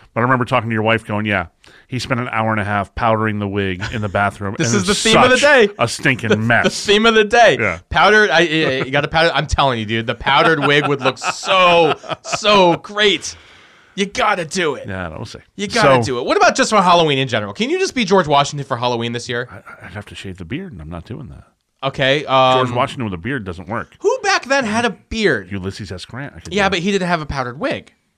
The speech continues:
Speaker 1: No.
Speaker 2: No. Was there anyone
Speaker 1: It's
Speaker 2: back
Speaker 1: odd 'cause there were a lot of beards back then, but the, the founding fathers really were, were clean shaven.
Speaker 2: But not like this.
Speaker 1: No.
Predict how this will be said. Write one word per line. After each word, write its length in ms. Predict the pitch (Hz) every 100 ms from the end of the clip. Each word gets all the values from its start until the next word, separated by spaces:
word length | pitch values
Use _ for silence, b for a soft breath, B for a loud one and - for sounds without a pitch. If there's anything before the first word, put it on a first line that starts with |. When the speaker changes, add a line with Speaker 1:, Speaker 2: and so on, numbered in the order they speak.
| _
Speaker 1:
No. 420 | 87 87 82 78 76 _ _ -
Speaker 2:
No. 420 | 147 185 98 - _ -
Was 140 | 147
there 180 | 180 226
anyone 280 | 143 180 202
Speaker 1:
It's 100 | 175
Speaker 2:
back 140 | 165 135
Speaker 1:
odd 240 | 185 170
'cause 140 | 120 113
there 80 |
were 60 | 113
a 40 |
lot 240 | 107 110 156
of 100 | 107
beards 300 | 117 175 -
back 220 | 110 101
then, 160 | 107 104
but 100 | 101
the, 220 | 104 101
the 180 | 95 90
founding 380 | 127 180 180
fathers 420 | 101 95 87 90 87
really 220 | 110 107
were, 260 | 98 101 101
were 220 | 101 101
clean 240 | 117 117
shaven. 320 | 110 135 160 -
Speaker 2:
But 140 | 139
not 220 | 156 202
like 180 | 151 110
this. 420 | 117 220 127 131 104
Speaker 1:
No. 260 | 95 87